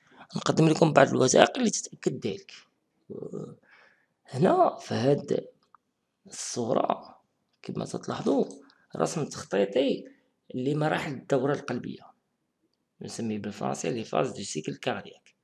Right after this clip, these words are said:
Système auricu-, systole، pardon, systole auriculaire, systole ventriculaire, diastole. هادو هما المراحل الثلاث الرئيسية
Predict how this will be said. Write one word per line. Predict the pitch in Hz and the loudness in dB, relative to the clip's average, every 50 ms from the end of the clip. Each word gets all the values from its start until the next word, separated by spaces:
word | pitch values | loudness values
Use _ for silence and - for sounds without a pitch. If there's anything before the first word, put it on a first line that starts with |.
| _ _ _ _ - _ _ _ _ _ _ _ _ _ _ | _ _ _ _ -20 _ _ _ _ _ _ _ _ _ _
Système | - - - 113 - - - 117 107 95 - - - - - _ _ _ | -14 -10 -8 -8 -6 -4 -4 -4 -2 -4 -4 -8 -10 -18 -20 _ _ _
auricu-, | - 131 117 120 104 - - - - - - | 2 2 2 2 0 -6 -10 -16 -16 -14 -12
systole، | - - - - 151 - - 156 131 104 95 107 - - | -10 -6 -6 -4 -4 0 4 4 4 4 2 -4 -8 -6
pardon, | - 101 98 - - - - - | -4 -4 -4 -4 -8 -14 -16 -16
systole | - - - 143 139 - - 135 113 98 92 - - | -8 -4 -4 -4 -2 2 2 2 2 2 -2 -6 -6
auriculaire, | - 120 104 107 - - - 98 - - - - - - - - - - _ _ _ _ _ _ _ _ _ _ _ _ _ _ _ _ _ - | -6 -4 -4 -6 -10 -8 -8 -4 0 0 0 0 0 -4 -8 -12 -18 -20 _ _ _ _ _ _ _ _ _ _ _ _ _ _ _ _ _ -10
systole | - - - 123 - - - 127 110 95 - - | -4 -2 -2 -2 -2 0 0 0 2 0 -4 -6
ventriculaire, | 104 110 123 127 123 - - - - - - 107 120 - - - - - - - - _ _ _ _ _ _ _ _ _ _ _ _ _ _ _ _ _ _ 117 | -4 -2 -2 -2 -2 -4 -10 -14 -10 -8 -4 0 2 2 2 2 0 -2 -8 -14 -20 _ _ _ _ _ _ _ _ _ _ _ _ _ _ _ _ _ _ -2
diastole. | 120 110 101 95 - - - - - - - - _ _ _ _ _ _ _ _ _ - | -2 -2 -2 -4 -8 -10 -14 -18 -20 -20 -20 -20 _ _ _ _ _ _ _ _ _ -10
هادو | 113 107 107 | -8 -6 -2
هما | 113 - 156 | 0 0 2
المراحل | 160 147 113 107 107 110 110 - - - - 190 196 - _ _ - - | 2 2 0 0 -2 -2 -4 -4 -4 -4 -4 -4 -6 -8 _ _ -14 -14
الثلاث | 220 - - - - 110 - - - - - - - | -12 -10 -8 -6 -2 0 0 0 0 -2 -6 -10 -8
الرئيسية | - - - 110 - - 160 156 135 - - - 127 143 - - - | -6 -4 -4 -4 -4 -2 -2 -2 -2 -4 -4 -4 -4 -4 -4 -6 -8